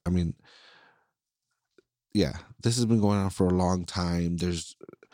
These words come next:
this isn't an episode to say, "Oh, go voice your opinion, this or that." Nah, dude, it's, uh, it's, it's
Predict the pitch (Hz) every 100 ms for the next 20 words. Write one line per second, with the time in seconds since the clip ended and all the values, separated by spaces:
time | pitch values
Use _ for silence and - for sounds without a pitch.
0 | - - - - - 92 90 90 90 92
1 | 85 85 90 87 - 87 92 90 - 90
2 | 85 90 87 82 90 90 87 - 85 85
3 | - 92 87 90 85 85 - 85 82 80
4 | - 78 85 82 67 64 62 76 71 80
5 | 92 - 87 - - - 90 -